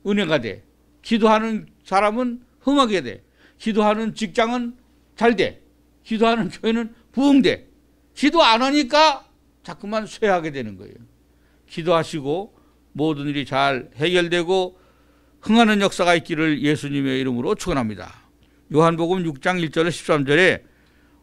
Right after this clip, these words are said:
오천 명을 먹였다는 말이 나오는데, 그때도 오천 명이 베스다 광야에 모였습니다. 모일 때 역사했어요. 한두 사람 놓고서 예수님이 역사를 하시지 않았어요. 근데 오천 명을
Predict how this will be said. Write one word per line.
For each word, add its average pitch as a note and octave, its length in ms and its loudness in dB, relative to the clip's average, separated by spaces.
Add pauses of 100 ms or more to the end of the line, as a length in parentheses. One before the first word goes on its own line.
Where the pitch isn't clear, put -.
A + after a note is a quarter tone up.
오천 F3 520 -4
명을 E3+ 340 -6
먹였다는 D3+ 640 -6
말이 C3+ 220 -4
나오는데, C3 560 -4
그때도 C#4 760 -4 (240)
오천 E3 520 -6
명이 F#3 200 -10
베스다 D3+ 420 -6
광야에 C3+ 340 -8
모였습니다. A#2+ 800 -8 (720)
모일 F#3+ 280 0
때 A3 140 2
역사했어요. F3 580 -6 (460)
한두 G3+ 360 -6
사람 F3+ 300 -2
놓고서 E3+ 560 -6
예수님이 D#3+ 600 -8 (680)
역사를 D#3+ 340 -4
하시지 D3 280 -4
않았어요. A#2 380 -8 (300)
근데 G3+ 200 -6
오천 F3+ 440 -4
명을 F#3 340 -8